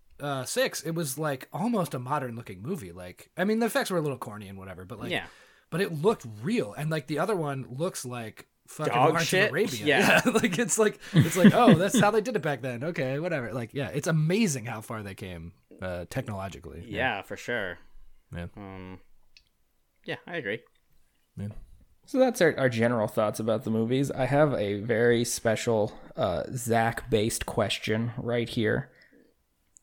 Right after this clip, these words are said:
Speaker 3: Zach, would you boldly go where no Zach has gone before and continue watching other Star Trek movies?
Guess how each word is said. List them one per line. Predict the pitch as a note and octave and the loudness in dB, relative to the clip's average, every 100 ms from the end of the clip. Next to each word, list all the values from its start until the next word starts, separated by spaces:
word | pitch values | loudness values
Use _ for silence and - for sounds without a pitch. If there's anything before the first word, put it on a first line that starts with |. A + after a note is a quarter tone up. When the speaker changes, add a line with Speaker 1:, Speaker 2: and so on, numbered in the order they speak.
| _ _ - | _ _ -2
Speaker 3:
Zach, | B2+ D3 D3 | 4 4 4
would | D3 C3 | 2 4
you | E3+ F3 | 2 2
boldly | C3 C3 B2+ B2+ C3 B2 | -2 6 10 10 8 6
go | A#2+ B2+ C3 | 6 8 8
where | B2 A#2 A#2 | 6 6 6
no | A#2 | 6
Zach | A#2+ B2 A#2 C3+ | 6 6 6 4
has | A#2 | 2
gone | A#2+ A#2+ | 4 4
before | A#2+ - B2+ B2 C3 | 4 6 8 8 8
and | G#2 A2+ A2+ A2+ | 8 4 4 4
continue | A#2+ A#2+ A#2 A#2+ | 4 6 6 6
watching | A#2 A#2 B2+ | 6 6 4
other | A#2+ B2 | 4 2
Star | - C3 | 4 2
Trek | A#2+ B2+ | 4 2
movies? | C3+ C3 C3+ C3+ | 2 2 2 0